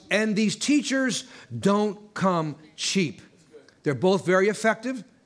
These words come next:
They both require something of us. You must choose one or the other.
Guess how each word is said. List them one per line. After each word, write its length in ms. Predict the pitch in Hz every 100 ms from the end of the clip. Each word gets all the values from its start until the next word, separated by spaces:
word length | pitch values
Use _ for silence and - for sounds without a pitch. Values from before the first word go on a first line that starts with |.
| _ _ _
They 120 | 156 156
both 460 | 110 208 240 240
require 540 | 175 185 - 240 226 185
something 400 | - 196 202 196
of 160 | 202
us. 320 | 139 104 - - _ _ - - -
You 200 | 180 240
must 360 | 220 254 - -
choose 360 | 302 285 180
one 480 | 175 220 254 240 226
or 300 | 208 202 208
the 220 | 196 220
other. 340 | 220 165 -